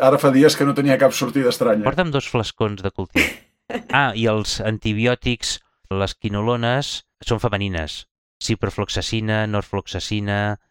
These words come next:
Speaker 2: totes aquestes acaben amb ina. Ciprofloxacin,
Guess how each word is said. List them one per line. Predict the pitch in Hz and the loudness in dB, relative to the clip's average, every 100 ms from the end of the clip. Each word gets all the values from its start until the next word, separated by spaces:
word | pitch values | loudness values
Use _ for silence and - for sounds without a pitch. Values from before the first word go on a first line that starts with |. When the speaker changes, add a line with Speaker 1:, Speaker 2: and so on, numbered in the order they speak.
| _ _ _ - | _ _ _ -8
Speaker 2:
totes | 92 95 | -6 -4
aquestes | 95 90 120 117 - | -4 -6 -6 -6 -6
acaben | 90 92 95 98 95 | -4 0 0 0 -2
amb | 90 92 - | -4 -6 -6
ina. | 107 90 76 - _ _ _ | -4 -4 -8 -12 _ _ _
Ciprofloxacin, | - 110 - 85 95 - 92 104 | -8 -6 -4 -6 -6 -6 -6 -4